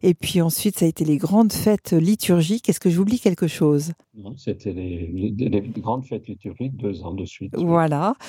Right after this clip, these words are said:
Speaker 1: Et puis donc, cette, ce soir, vous nous proposez une nouvelle série d'émissions, mais avant cela, je rappelle donc que vous êtes, euh,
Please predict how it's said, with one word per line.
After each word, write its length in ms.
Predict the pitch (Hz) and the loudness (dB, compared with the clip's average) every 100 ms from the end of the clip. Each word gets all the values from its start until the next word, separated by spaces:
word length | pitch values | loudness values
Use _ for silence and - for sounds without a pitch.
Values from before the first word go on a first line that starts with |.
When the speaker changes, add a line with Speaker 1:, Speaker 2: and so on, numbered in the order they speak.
| - - | -18 -4
Speaker 1:
Et 160 | - 202 | 2 2
puis 160 | - | 2
donc, 220 | 226 262 - | 2 2 2
cette, 360 | - 247 - | 0 0 -2
ce 180 | 196 - | -4 -2
soir, 360 | 247 - 196 226 | 0 0 0 0
vous 120 | 208 | 0
nous 120 | 190 | 0
proposez 640 | - 185 190 170 220 226 | 0 0 2 2 4 4
une 180 | 185 156 | 4 2
nouvelle 300 | 156 190 208 | 0 2 0
série 280 | 185 196 185 | 0 -2 0
d'émissions, 440 | 165 165 180 - | 0 0 0 2
mais 100 | 277 | 4
avant 180 | 180 175 | 4 4
cela, 360 | 185 180 165 202 - - - | 0 2 0 -2 -6 -16 -12
je 140 | - 175 | -4 0
rappelle 340 | 175 - 185 | 0 0 -2
donc 200 | 170 170 | -2 -2
que 100 | - | -2
vous 260 | 165 165 160 | 0 0 0
êtes, 260 | 156 - | 0 0
euh, 340 | 151 147 147 | 2 4 2